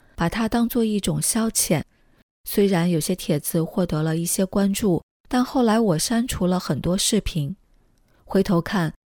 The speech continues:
我意识到自己没有足够重视，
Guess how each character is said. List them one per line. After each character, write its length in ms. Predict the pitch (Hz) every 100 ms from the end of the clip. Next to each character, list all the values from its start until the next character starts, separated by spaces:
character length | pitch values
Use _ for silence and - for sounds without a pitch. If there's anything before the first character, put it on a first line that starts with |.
| -
我 80 | 196
意 140 | 233
识 160 | 247 220
到 280 | 233 233 208
自 160 | 233
己 160 | 208 175
没 200 | 165 196
有 200 | 190 143
足 260 | - 160
够 240 | - 214 185
重 260 | 247 202
视， 360 | 170 - 165